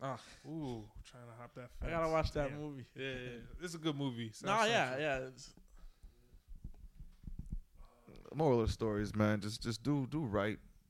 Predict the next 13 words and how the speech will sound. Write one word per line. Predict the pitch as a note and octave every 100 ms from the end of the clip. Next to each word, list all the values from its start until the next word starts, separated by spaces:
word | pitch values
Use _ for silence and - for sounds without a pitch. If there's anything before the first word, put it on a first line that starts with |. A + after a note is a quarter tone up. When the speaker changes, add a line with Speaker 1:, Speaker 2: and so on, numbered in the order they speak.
| - -
Speaker 3:
do | B2
what | -
you | G#2+
need | A#2+ A#2
to | F2+
do, | G2+ G2 G2 _ - - _ _ _
and | -
figure | - A#2 G2+
it | G2+
out, | F#2 C#2
man. | E2 E2+ - _ _ _ _
It, | G2+ D#2
it's, | F2+ -